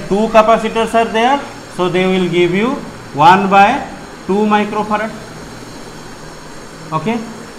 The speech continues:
Similarly, in the next row, there are four number of capacitors, so they will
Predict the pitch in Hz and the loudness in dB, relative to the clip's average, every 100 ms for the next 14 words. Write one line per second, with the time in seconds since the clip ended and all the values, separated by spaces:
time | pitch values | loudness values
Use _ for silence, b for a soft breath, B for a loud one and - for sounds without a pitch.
0 | - 180 196 208 214 226 233 202 180 170 | 2 4 6 4 2 2 0 0 0 2
1 | 185 214 - - 214 240 247 - - - | 2 2 -2 -2 4 4 2 -10 -14 -16
2 | - 156 175 190 190 185 196 220 214 214 | -4 2 4 4 2 4 6 6 6 4
3 | 214 220 214 214 214 214 202 208 214 - | 4 4 4 2 0 0 -2 -4 -6 -8
4 | - - 175 165 190 196 | -12 -4 0 2 2 2